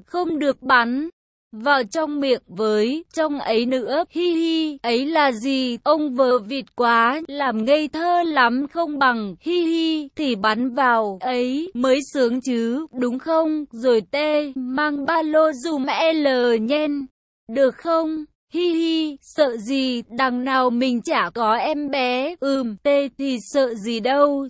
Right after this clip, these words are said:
cứ phập cho sướng, rồi bắn cho sướng, có mình tôi là, lo giải quyết thôi, có vẻ em không còn ngây thơ như tôi tưởng, chắc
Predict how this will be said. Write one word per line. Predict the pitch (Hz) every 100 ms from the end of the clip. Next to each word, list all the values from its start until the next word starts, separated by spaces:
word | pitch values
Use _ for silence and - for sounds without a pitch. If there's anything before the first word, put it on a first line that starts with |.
| -
cứ | 262 240
phập | - 330 - -
cho | 330 311
sướng, | 302 262 247 277 339
rồi | 233 254 285
bắn | 240 277 269 294
cho | 339 320 311
sướng, | 302 254 247 294 339
có | 240 240 240
mình | 294 294 247
tôi | - 302 311
là, | 277 262 254 240 220
lo | 311 339 339
giải | 262 302 202 -
quyết | 339 381 -
thôi, | 330 339 330 311 -
có | 262
vẻ | 247 339 269 180 180
em | 302 320 311
không | - 339 302
còn | 269 254 214
ngây | 226 302 311
thơ | 320 320
như | 330 320 339 -
tôi | 349 339
tưởng, | - 339 233 -
chắc | 370 392